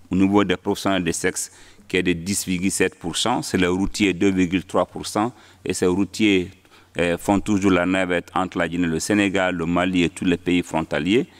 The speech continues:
Et au niveau des pêcheurs, il y a trois virgule huit pour cent, et au niveau des miniers, eh, c'est un virgule quatre pour cent. Ces taux sont nettement supérieurs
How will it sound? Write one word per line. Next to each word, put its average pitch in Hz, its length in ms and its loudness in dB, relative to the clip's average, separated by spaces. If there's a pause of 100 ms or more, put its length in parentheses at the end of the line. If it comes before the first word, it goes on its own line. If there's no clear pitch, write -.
(300)
Et 87 360 2
au 101 180 2
niveau 110 240 6
des 107 120 2
pêcheurs, 117 480 0 (140)
il - 80 -8
y 82 40 0
a 87 60 -6
trois 104 220 0
virgule 98 380 2
huit 101 120 2
pour - 220 -8
cent, 98 260 0
et 92 120 2
au 95 160 4
niveau 95 280 4
des 90 140 2
miniers, 95 520 2 (340)
eh, 82 160 0
c'est - 320 -2
un 98 140 2
virgule 87 320 0
quatre - 280 -4
pour 78 140 -10
cent. 78 240 -6 (140)
Ces - 200 -6
taux 104 220 0
sont 87 140 0
nettement 92 360 0
supérieurs 92 640 0